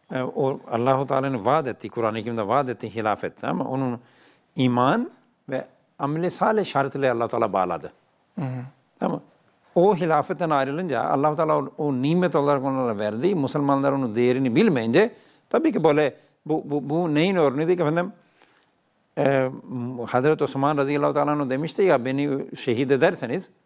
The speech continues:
Speaker 1: bir komutan arkasında savaşamazsınız kıyamete kadar.
Speaker 2: Hı hı.
Speaker 1: Ve bir imam arkasında namaz kılamazsınız."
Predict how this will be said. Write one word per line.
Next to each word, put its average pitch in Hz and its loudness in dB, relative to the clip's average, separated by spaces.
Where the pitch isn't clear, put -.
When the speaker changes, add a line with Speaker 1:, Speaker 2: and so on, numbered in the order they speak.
Speaker 1:
bir 170 4
komutan 160 2
arkasında 135 0
savaşamazsınız 151 -2
kıyamete 131 2
kadar. 78 -6
Speaker 2:
Hı - -10
hı. 127 -4
Speaker 1:
Ve 127 0
bir 233 2
imam 196 2
arkasında 196 -2
namaz 208 0
kılamazsınız." 135 -2